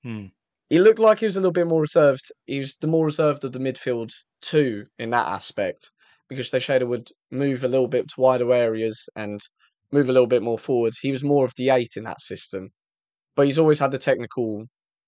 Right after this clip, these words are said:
Speaker 2: uh, arguments to make the impact in the final third. He's doing it now, obviously, and he's, he's probably one of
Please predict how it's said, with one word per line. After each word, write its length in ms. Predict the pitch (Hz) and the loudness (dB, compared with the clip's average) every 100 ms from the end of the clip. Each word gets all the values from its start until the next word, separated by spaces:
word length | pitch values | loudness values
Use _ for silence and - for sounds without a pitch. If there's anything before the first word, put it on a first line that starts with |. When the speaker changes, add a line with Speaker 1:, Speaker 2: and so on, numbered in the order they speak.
| - | -2
Speaker 2:
uh, 300 | 117 110 107 | 0 2 2
arguments 640 | 131 127 104 107 101 - - | 4 4 2 -8 -8 -10 -10
to 380 | 120 107 104 110 _ | -6 -6 -6 -12 _
make 180 | 123 123 | -6 -4
the 80 | 123 | -4
impact 360 | 120 113 107 117 | -4 -4 -4 -6
in 60 | |
the 60 | 110 | -4
final 300 | 120 110 107 | -2 -4 -4
third. 220 | 117 107 | -4 -4
He's 160 | 117 101 | -6 -6
doing 240 | 127 123 | -4 -2
it 100 | 110 | -4
now, 360 | 113 113 95 113 _ - | -6 -6 -6 -8 _ -4
obviously, 560 | 117 110 - 110 117 _ _ _ _ _ _ _ - | -2 -4 -6 -6 -8 _ _ _ _ _ _ _ -2
and 200 | 139 139 | 0 0
he's, 240 | 135 - _ _ _ _ | -4 -8 _ _ _ _
he's 120 | 135 | -8
probably 300 | - 151 131 | 0 2 2
one 160 | 127 | 0
of 100 | 127 | -2